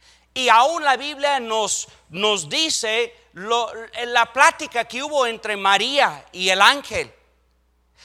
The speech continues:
Hablar de los sabios. Cuando los sabios llegaron allí, no dijeron ellos a Herodes: "Venimos a adorar el rey de los judíos". La Biblia habla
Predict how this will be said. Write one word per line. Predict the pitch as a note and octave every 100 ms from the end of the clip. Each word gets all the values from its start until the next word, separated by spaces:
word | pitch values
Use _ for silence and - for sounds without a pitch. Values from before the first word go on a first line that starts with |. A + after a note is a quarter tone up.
| - - -
Hablar | A3+ G#3+ B3 C#4+
de | C#4 C4
los | A#3+ A3+ - - _ - -
sabios. | B3 C4+ D4 G#3+ D3
Cuando | - C#4 B3+
los | A#3+ -
sabios | B3+ D4 D4 A3+
llegaron | G#3+ G#3+ C#4 C4
allí, | G#3+ G3 C4+ C#4+ F3 - _ -
no | F3+ C#4
dijeron | B3+ A#3 C#4 C4
ellos | A#3+ C#4 B3+ -
a | G#3+
Herodes: | F#3+ B3+ C4 A3+ - -
"Venimos | F3 A3 D#4 E4+ C#4+ -
a | A#3+ A3+
adorar | A3 A3+ A#3+ D4+ D4 A#3 -
el | A3+ G#3
rey | B3+ D4
de | C4+
los | B3 A3
judíos". | G#3+ G#3 A#3+ C#4 A#3 D#3 - - - _ _ _ _ _ _ _
La | - C#3
Biblia | F#3+ F3+ F3 -
habla | G3+ A3+ D#3+ A#2+